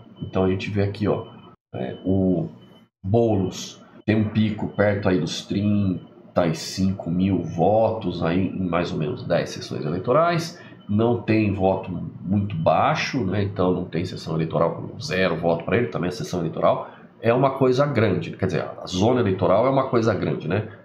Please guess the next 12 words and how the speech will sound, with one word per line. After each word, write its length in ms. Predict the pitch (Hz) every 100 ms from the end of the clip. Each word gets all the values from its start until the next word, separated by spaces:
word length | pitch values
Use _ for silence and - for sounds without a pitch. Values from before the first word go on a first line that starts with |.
| -
Nas 200 | 107 120
sessões, 500 | 135 - 110 127 127
aí 100 | 120
sim 220 | - 127
você 220 | 120 -
pode 320 | 98 101 104
ter 360 | - 110 - -
e 80 | 123
vai 260 | 104 98 101
ter 160 | 110
zero 300 | 107 95 104
voto 420 | 110 95 95 -